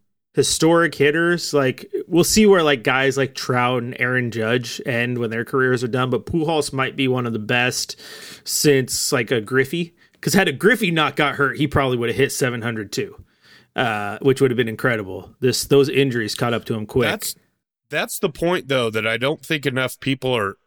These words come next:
Speaker 2: are making, is it's one thing to be great or to be the best player, uh, in the sport for some period of time.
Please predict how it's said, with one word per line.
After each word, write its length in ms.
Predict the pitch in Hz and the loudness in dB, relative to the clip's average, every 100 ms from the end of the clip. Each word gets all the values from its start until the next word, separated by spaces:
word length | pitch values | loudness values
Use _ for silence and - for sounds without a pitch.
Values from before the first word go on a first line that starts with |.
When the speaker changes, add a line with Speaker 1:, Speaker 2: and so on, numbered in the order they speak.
| _ _ - | _ _ -10
Speaker 2:
are 120 | 107 | -6
making, 580 | 98 110 107 160 156 147 _ - _ - | -2 -2 0 -2 -2 -6 _ -20 _ -2
is 200 | 123 135 | 0 0
it's 180 | 143 | -2
one 240 | 139 175 202 | 0 0 0
thing 260 | 185 170 156 | 0 0 -2
to 100 | 127 | -2
be 180 | 123 | -2
great 420 | 92 107 98 87 - | -2 -2 -2 -2 -6
or 180 | 101 101 | -6 -6
to 140 | - | -6
be 180 | 104 110 | -2 -2
the 120 | 98 | -2
best 360 | 87 117 120 - | -4 -2 -2 -4
player, 540 | 123 113 107 104 104 _ - - _ _ _ - | -2 0 0 0 -2 _ -20 -20 _ _ _ -8
uh, 280 | 101 98 95 | -2 -2 -2
in 200 | 110 110 | -2 -4
the 80 | 104 | -4
sport 560 | - - 113 110 107 - _ _ _ _ _ _ _ _ _ | -8 -4 0 0 -2 -6 _ _ _ _ _ _ _ _ _
for 340 | - - 117 98 | -14 -4 0 0
some 380 | - 143 131 120 | 0 0 0 -2
period 520 | 131 123 117 110 95 | -2 0 2 0 -2
of 160 | 90 - | -6 -8
time. 480 | 135 120 90 85 | -6 -2 -4 -6